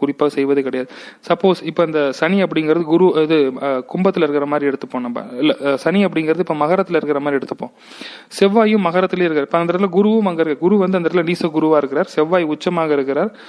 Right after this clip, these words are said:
சனி அந்த இடத்துல வந்து ஆட்சியாகவும் இருக்கிறார். சரிங்களா? இந்த அமைப்புகள்ல இருந்து எடுத்து பாத்தீங்கன்னா, ஸ்-, குரு, அ, குரு கொஞ்சம் பலம் பெறுவார். ஏன்னா, இந்த இடத்துல செவ்வாய் உச்சமாக இருக்கிறார். அதே போன்ற சனி அந்த இடத்துல ஆட்சியமாக இருக்கிறார். குரு ஓரளவுக்கு அந்த நீசபங்க ராஜயோக அமைப்புல வருவார்.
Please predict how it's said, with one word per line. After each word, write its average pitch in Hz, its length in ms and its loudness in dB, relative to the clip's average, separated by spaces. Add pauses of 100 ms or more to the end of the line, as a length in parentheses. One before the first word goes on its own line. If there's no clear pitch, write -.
(160)
சனி 185 340 0
அந்த 170 240 0
இடத்துல 170 280 0
வந்து 170 80 0
ஆட்சியாகவும் 160 800 0
இருக்கிறார். 131 380 -2 (520)
சரிங்களா? 151 360 0 (1200)
இந்த 208 340 4
அமைப்புகள்ல 208 300 0
இருந்து 180 240 0
எடுத்து 160 300 -2
பாத்தீங்கன்னா, 135 440 -4
ஸ்-, - 540 -20
குரு, 196 520 2 (680)
அ, 151 220 -4
குரு 220 180 4
கொஞ்சம் 202 220 2
பலம் 170 240 2
பெறுவார். 151 280 2
ஏன்னா, 156 380 -2
இந்த 143 200 -4
இடத்துல 151 240 -6
செவ்வாய் 156 400 2
உச்சமாக 143 480 -2
இருக்கிறார். 139 380 -4
அதே 160 220 -2
போன்ற 156 280 0
சனி 151 260 -2
அந்த 151 120 -2
இடத்துல 147 120 -2
ஆட்சியமாக 143 320 -4
இருக்கிறார். 170 100 -2
குரு 190 220 2
ஓரளவுக்கு 175 380 2
அந்த 160 140 -2
நீசபங்க 165 420 -2
ராஜயோக 151 280 2
அமைப்புல 139 360 0
வருவார். 131 260 0